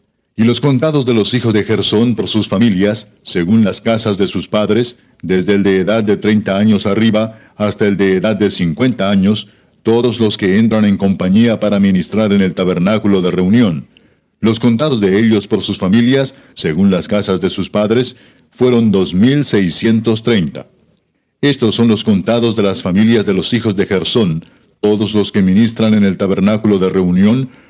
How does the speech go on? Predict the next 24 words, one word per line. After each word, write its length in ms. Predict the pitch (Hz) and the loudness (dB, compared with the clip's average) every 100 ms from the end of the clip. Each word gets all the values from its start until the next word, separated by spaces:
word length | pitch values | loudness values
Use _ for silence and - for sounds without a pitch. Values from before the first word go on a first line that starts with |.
| _ - | _ -2
los 220 | 107 - | -2 0
cuales 300 | 139 127 - | -2 -2 0
contaron 440 | 104 85 107 104 | 0 0 0 2
Moisés 680 | 92 90 87 101 123 123 - - | 2 2 0 0 0 0 -6 -2
y 140 | 113 | 0
Aarón 540 | 95 95 90 98 123 117 | 2 0 0 0 0 0
por 200 | 113 101 | 0 2
mandato 480 | 87 82 107 104 | 0 0 -2 0
de 120 | 101 92 | 0 0
Jehová. 520 | 92 82 78 - _ _ _ _ _ _ _ | -2 -2 -6 -8 _ _ _ _ _ _ _
Y 80 | 90 | -4
los 180 | 92 101 | -2 0
contados 480 | 127 120 139 143 123 | 2 0 0 0 0
de 80 | 113 | 0
las 200 | 101 - | 0 -2
familias 380 | 87 101 98 87 | 2 2 2 0
de 80 | |
los 180 | 85 80 | -2 0
hijos 240 | 113 101 87 | -2 -2 0
de 80 | |
Merari 460 | 85 85 95 104 123 | 0 0 0 0 -2
por 240 | - 90 | -4 -6
sus 160 | 95 90 | -4 -4
familias, 600 | 85 95 107 101 110 | 0 2 2 2 0